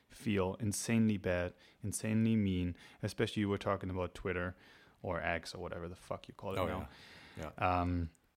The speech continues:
Speaker 1: it's so negative.
Speaker 2: Mm-hmm.
Speaker 1: It's so self-referential. It's so, it's so arrogant and, and
Speaker 2: Mm.
Speaker 1: such an asshole world. And the real world is different. I think
Speaker 2: Yeah.
Speaker 1: people are a lot more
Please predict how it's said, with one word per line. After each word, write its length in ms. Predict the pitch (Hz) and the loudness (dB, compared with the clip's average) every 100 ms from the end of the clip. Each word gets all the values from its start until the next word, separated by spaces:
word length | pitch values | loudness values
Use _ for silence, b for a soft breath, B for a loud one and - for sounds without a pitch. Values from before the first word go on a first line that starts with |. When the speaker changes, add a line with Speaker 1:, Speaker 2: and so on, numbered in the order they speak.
| _ _ _ - 127 | _ _ _ -2 0
Speaker 1:
it's 180 | 113 | 2
so 220 | - 131 135 | 2 4 4
negative. 680 | 110 90 - 90 87 - - _ - | 4 0 -2 -4 -4 -8 -20 _ -12
Speaker 2:
Mm-hmm. 220 | 92 85 | -8 -6
Speaker 1:
It's 160 | 117 - | -6 -2
so 760 | - 117 117 117 113 113 110 - _ - | 2 4 6 6 6 4 0 -6 _ -6
self-referential. 1300 | - - 110 101 98 98 92 101 95 98 - 90 92 | -4 -2 2 2 0 -2 -2 0 0 0 0 0 0
It's 160 | - - | -2 2
so, 440 | 107 101 98 98 B B | 4 6 4 0 B B
it's 160 | 110 - | -10 -2
so 360 | 120 120 117 - - _ - | 0 2 0 -6 -18 _ -8
arrogant 560 | 98 107 95 95 95 | 0 0 0 0 -2
and, 240 | - 90 92 110 | -2 -4 -6 -6
and 120 | 98 | -4
Speaker 2:
Mm. 60 | |
Speaker 1:
such 200 | 85 113 | -4 -2
an 80 | 101 - | -4 -2
asshole 420 | 107 110 104 92 | -2 -2 0 0
world. 320 | 90 117 92 | 2 2 2
And 100 | 98 | 0
the 80 | 92 | 0
real 180 | 95 127 | 2 4
world 260 | 107 110 98 | 4 2 0
is 120 | 82 | -4
different. 340 | - 98 82 85 | -4 -2 -4 -4
I 80 | |
think 220 | 92 127 117 | 0 2 2
Speaker 2:
Yeah. 100 | - 110 | 0 0
Speaker 1:
people 360 | 98 92 90 B B B B B B _ _ | 2 2 0 B B B B B B _ _
are 380 | 104 95 90 95 | 2 4 4 2
a 60 | 98 | 0
lot 280 | 92 92 - | 2 2 0
more 500 | 87 87 85 82 | -2 0 -2 -4